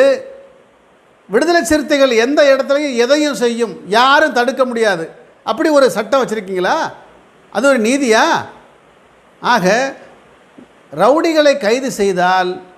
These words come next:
விடுதலை சிறுத்தைகள் கொந்தளிப்பது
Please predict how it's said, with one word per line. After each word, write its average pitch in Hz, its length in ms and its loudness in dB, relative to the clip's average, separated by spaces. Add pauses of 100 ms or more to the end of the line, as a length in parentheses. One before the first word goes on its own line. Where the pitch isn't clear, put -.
(1080)
விடுதலை 302 400 2
சிறுத்தைகள் 208 600 -4
கொந்தளிப்பது 185 680 -4